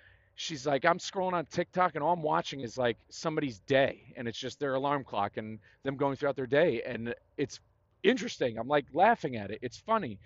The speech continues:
She's like, "You can do that. You, you know, you got an interesting life. You're out there. You, you wake up early. You drive, you know, it could be you're in the mountains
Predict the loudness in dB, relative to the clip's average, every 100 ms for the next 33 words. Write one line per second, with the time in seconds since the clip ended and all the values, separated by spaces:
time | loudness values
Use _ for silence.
0 | -20 -20 -4 0 0 -2 -6 -4 -4 -4
1 | -4 -6 -4 -4 -4 -4 -4 2 4 4
2 | 2 -6 -10 -8 0 0 0 4 4 4
3 | 2 0 0 -4 -6 -14 _ -8 -2 -2
4 | 2 2 2 0 0 0 -2 -8 -16 _
5 | _ _ -12 -2 0 2 0 -8 -6 -6
6 | -6 -12 _ _ _ -12 -8 -4 -4 -6
7 | -6 -2 0 0 2 0 0 -4 -6 -8
8 | -16